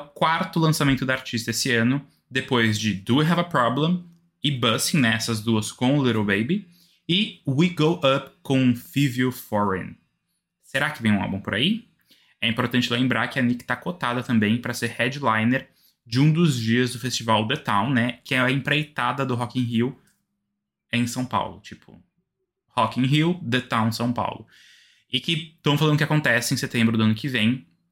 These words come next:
em Interlagos. Ou seja, realmente pra com-,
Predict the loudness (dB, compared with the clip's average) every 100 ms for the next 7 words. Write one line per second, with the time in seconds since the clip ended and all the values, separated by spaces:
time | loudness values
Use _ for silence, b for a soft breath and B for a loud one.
0 | _ _ _ _ _ 0 2 2 2 0
1 | 0 -4 -12 -12 -2 0 0 0 -2 -2
2 | -2 2 2 2 -4 -6 -2 0 -2